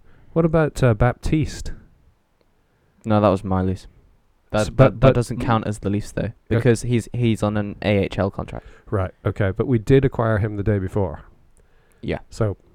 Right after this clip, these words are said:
Speaker 1: you know, just checking that into the mix. We acquired a guy on sort of speculation for, um, that went straight on the Marlies.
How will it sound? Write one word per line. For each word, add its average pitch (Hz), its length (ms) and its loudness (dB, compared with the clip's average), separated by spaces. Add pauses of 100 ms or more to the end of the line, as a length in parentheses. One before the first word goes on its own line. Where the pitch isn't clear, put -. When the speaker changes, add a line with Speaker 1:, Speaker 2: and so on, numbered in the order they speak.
(100)
Speaker 1:
you 113 120 0
know, 92 140 -2
just - 240 -10
checking 107 260 -4
that 95 160 -2
into 95 180 -8
the 92 80 -6
mix. 90 280 -6
We 98 80 0
acquired 98 340 0
a 87 80 -2
guy 90 280 -2
on 90 180 -4
sort 87 200 -6
of 80 60 -6
speculation 90 760 -6
for, 85 460 -6 (180)
um, 87 380 -6
that 110 100 -4
went 107 200 -8
straight 95 220 -2
on 87 100 -4
the 85 60 -8
Marlies. 156 360 2